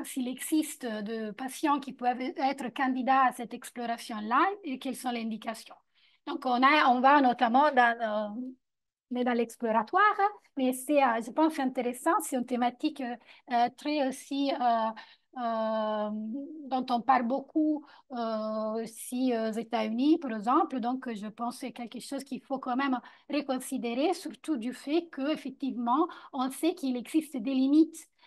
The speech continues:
à la fois de l'E C G et de la chirurgie de l'épilepsie. Donc, j'avais repris quelques séries, euh, dans lesquelles, en fait,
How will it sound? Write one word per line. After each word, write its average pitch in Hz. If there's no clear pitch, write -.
à 262
la 254
fois 294
de 240
l'E 240
C 240
G 285
et 240
de 220
la 208
chirurgie 254
de 254
l'épilepsie. 247
Donc, 269
j'avais 254
repris 302
quelques 247
séries, 285
euh, 240
dans 240
lesquelles, 269
en 240
fait, 269